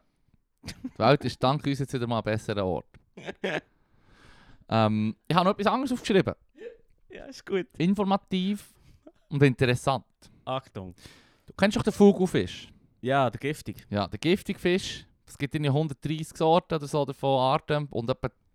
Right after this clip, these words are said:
Speaker 1: zwanzig, dreissig davon sind, ähm, in der, also kann man essen, sowieso gäbig. Und, ähm, die sind alle mehr oder weniger giftig. Wenn du einfach quasi die und die Organe rausnimmst, oder,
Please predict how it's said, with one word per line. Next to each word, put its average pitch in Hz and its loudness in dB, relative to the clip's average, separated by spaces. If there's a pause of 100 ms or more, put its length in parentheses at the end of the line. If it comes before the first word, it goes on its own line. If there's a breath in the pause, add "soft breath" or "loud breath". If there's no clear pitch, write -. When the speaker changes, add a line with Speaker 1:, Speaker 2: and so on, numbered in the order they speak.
(280)
Speaker 1:
zwanzig, 131 -4
dreissig 120 -6
davon 107 0 (720 soft breath)
sind, 113 -6
ähm, 98 -2
in 101 -4
der, 98 -2
also 98 -4
kann 113 2
man 107 0
essen, 165 -4
sowieso 135 0
gäbig. 127 -4
Und, 101 -4
ähm, 95 -4 (680 soft breath)
die 113 -6
sind 107 0
alle 120 6
mehr 120 0
oder 110 0
weniger 110 0
giftig. 147 -2
Wenn 110 2
du 117 0
einfach 110 -2
quasi 110 -2
die 120 0
und 117 0
die 117 0
Organe 107 0
rausnimmst, 113 -4 (460)
oder, 104 -2